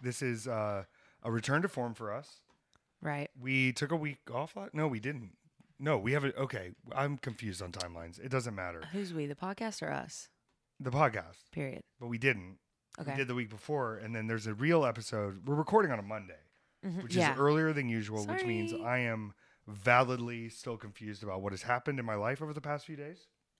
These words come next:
Speaker 2: Started on Wednesday.
Speaker 1: I did start on Wednesday, and you were not there. This is the only part of
Speaker 2: Yeah.
Speaker 1: my week you were not there for.
Speaker 2: Go off.
Speaker 1: I'm gonna go off because before going to North Carolina for four days,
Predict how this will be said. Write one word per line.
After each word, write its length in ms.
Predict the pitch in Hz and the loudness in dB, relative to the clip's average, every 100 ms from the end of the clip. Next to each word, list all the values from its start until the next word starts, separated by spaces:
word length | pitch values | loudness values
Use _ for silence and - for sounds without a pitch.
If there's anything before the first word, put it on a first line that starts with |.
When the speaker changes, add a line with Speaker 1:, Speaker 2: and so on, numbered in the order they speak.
| _ _ - | _ _ -12
Speaker 2:
Started 280 | - 156 | -4 -2
on 120 | 156 151 | -2 -4
Wednesday. 400 | 143 139 139 147 - _ - | -6 -6 -8 -10 -18 _ -2
Speaker 1:
I 80 | 127 | 4
did 240 | 156 190 | 6 6
start 240 | - 147 | 8 8
on 100 | 139 | 8
Wednesday, 500 | 151 208 135 104 90 90 | 4 0 -2 -6 -8 -6
and 120 | 120 | -2
you 200 | 139 196 | 2 4
were 120 | 170 | 4
not 280 | 127 135 147 | 4 4 4
there. 160 | 135 123 | 0 -6
This 140 | 131 | -8
is 40 | 117 | -2
the 120 | 120 | 4
only 200 | 131 214 | 6 6
part 140 | 165 | 6
of 60 | 151 | 4
Speaker 2:
Yeah. 60 | 160 | 2
Speaker 1:
my 40 | |
week 260 | 135 123 113 | 0 -4 -4
you 120 | 117 | 0
were 80 | 113 | 2
not 140 | 107 | 2
there 160 | 101 92 | 2 -4
for. 220 | - 87 | -4 -4
Speaker 2:
Go 140 | 120 185 | 2 4
off. 360 | 160 170 - _ _ _ _ _ _ _ _ - | 4 0 -10 _ _ _ _ _ _ _ _ 0
Speaker 1:
I'm 80 | |
gonna 100 | 156 | 4
go 200 | 202 156 107 | 8 8 6
off 280 | 101 113 | 2 -2
because 640 | - 110 170 170 110 117 - _ _ _ _ _ _ _ _ - - - - - - - _ _ | -6 -2 2 2 0 -4 -12 _ _ _ _ _ _ _ _ -12 -12 -12 -20 -20 -20 -20 _ _
before 300 | 135 127 208 | -4 6 8
going 200 | 180 170 | 10 8
to 60 | 151 | 8
North 220 | 135 139 | 6 4
Carolina 560 | - 127 110 131 117 110 | 4 2 4 0 -2 -8
for 460 | - 107 104 98 - _ _ _ _ _ | -8 -6 -6 -8 -12 _ _ _ _ _
four 260 | - 120 | 0 2
days, 400 | 98 90 107 139 | 2 0 -4 -6